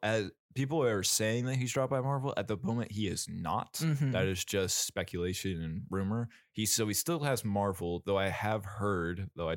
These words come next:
Speaker 1: cannot confirm, that there were a couple movies that he was in consideration for that they then dropped because they did not want to touch him.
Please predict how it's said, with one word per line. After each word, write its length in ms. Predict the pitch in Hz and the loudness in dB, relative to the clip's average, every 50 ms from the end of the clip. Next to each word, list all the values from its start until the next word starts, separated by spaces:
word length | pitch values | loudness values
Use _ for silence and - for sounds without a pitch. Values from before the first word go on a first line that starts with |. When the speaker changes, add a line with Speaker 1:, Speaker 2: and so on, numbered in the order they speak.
| - - - | -4 -8 -12
Speaker 1:
cannot 340 | - - 87 90 82 76 - | -8 -6 -6 -4 -6 -6 -8
confirm, 680 | - - 76 - - - 127 110 90 87 80 85 90 - _ _ _ _ _ _ | -8 -10 -8 -4 -2 -2 0 0 0 -2 -2 -4 -6 -10 _ _ _ _ _ _
that 120 | 101 92 | -4 0
there 140 | - 104 104 | 0 0 2
were 400 | 98 98 101 98 98 95 90 - - _ _ _ _ | 2 2 0 2 2 0 -2 -4 -6 _ _ _ _
a 80 | - | -10
couple 360 | - - - 123 113 - 131 120 | -8 -2 0 0 0 2 0 0
movies 480 | 113 113 110 104 104 107 107 101 92 - | 2 0 0 0 0 0 0 0 0 0
that 140 | 95 87 | 0 0
he 120 | 92 95 98 | 0 0 0
was 260 | 95 92 90 82 82 | 0 0 -2 -2 -2
in 140 | 95 90 90 | -2 -4 -2
consideration 720 | - 98 92 - - 85 85 85 87 87 85 - 92 87 | -2 -2 -2 -2 -2 0 0 0 0 0 0 -2 -4 -4
for 220 | - - 87 87 82 | -4 -2 -4 -2 -2
that 160 | 80 76 87 | -4 -6 -4
they 140 | - 82 82 | -4 -4 -2
then 260 | 80 82 82 80 85 | -2 -2 -2 -4 -4
dropped 500 | 82 - 87 82 80 78 76 - - - - | -6 -4 -2 -2 -2 -2 -4 -6 -10 -10 -10
because 340 | 80 78 - 80 78 78 | -10 -6 -4 -4 -4 -2
they 160 | - 80 80 78 | -2 -2 -2 -2
did 180 | - 80 82 | -4 -4 -4
not 300 | 80 80 78 73 69 - _ - | -2 -4 -4 -4 -6 -10 _ -10
want 240 | 78 78 76 - - | -8 -8 -8 -8 -10
to 120 | - - | -14 -10
touch 320 | - 151 147 - - - | -6 -4 -4 -4 -4 -8
him. 240 | - - - - - | -10 -10 -12 -14 -18